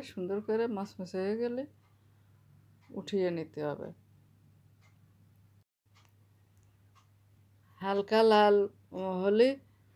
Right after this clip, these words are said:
উঠিয়ে নেব, না হলে বেশি, উম, কালো রং হয়ে গেলে পুড়িয়ে গেলে, আহ, তিতে লাগে। এই জন্যে তা-, তাড়াহুড়োও করা যাবে না, লো হিটে আস্তে আস্তে ভে-, ভাজতে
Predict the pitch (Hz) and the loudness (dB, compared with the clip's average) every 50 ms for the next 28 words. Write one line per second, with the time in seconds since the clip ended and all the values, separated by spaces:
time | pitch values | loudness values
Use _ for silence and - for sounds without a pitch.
0 | _ _ _ - - 175 - 226 208 202 202 190 175 160 175 165 180 - _ _ | _ _ _ -14 -14 -4 4 6 8 8 8 6 0 -4 -4 -10 -12 -12 _ _
1 | _ _ _ _ - 180 185 190 196 202 214 220 220 226 208 202 214 214 208 - | _ _ _ _ -8 -4 -2 0 2 2 2 4 4 2 6 6 4 4 4 2
2 | 226 226 226 220 208 - _ _ _ _ _ _ _ _ _ _ _ _ _ - | 0 2 2 0 -2 -6 _ _ _ _ _ _ _ _ _ _ _ _ _ -20
3 | _ - - 202 190 185 - - 208 208 214 214 208 214 220 214 214 214 220 220 | _ -10 -8 -8 -8 -8 0 2 4 6 6 6 6 4 2 2 0 0 2 2
4 | 226 226 233 226 - - 220 220 220 220 220 214 220 214 214 233 247 254 - _ | 4 2 2 0 0 0 4 6 6 8 8 8 6 6 6 4 2 2 -4 _
5 | _ _ _ _ _ _ _ _ _ _ _ _ - - - 196 202 202 - - | _ _ _ _ _ _ _ _ _ _ _ _ -12 -6 -4 -2 -2 -4 -4 -2
6 | 226 220 220 240 220 220 220 220 214 220 240 262 277 285 - _ _ - _ - | -4 -2 4 4 6 6 6 6 6 4 2 2 0 -4 -12 _ _ -20 _ -20
7 | _ _ _ _ _ _ _ - 185 185 185 202 208 214 226 220 - 208 208 208 | _ _ _ _ _ _ _ -8 -8 -6 -4 -2 -2 -2 -2 0 2 2 4 4
8 | 202 196 196 196 196 196 185 190 190 220 - _ _ _ _ _ _ _ _ _ | 4 4 2 0 0 -2 -2 -6 -10 -14 -16 _ _ _ _ _ _ _ _ _
9 | _ _ _ _ _ _ 190 196 208 208 202 196 208 233 254 277 262 - 254 247 | _ _ _ _ _ _ 2 4 6 6 6 8 8 6 6 6 4 2 2 4
10 | 247 247 240 247 240 247 254 262 285 - 320 320 294 247 202 202 208 214 220 226 | 4 4 4 4 2 2 0 2 2 0 0 -2 -4 -4 0 2 2 4 4 2
11 | 233 233 262 247 233 220 220 - - 233 226 - - 240 226 214 208 202 202 202 | 2 2 2 2 2 2 0 0 -2 -2 -2 -2 -2 0 2 4 4 2 2 2
12 | 190 185 185 180 - _ 247 | 0 0 0 -2 -4 _ 0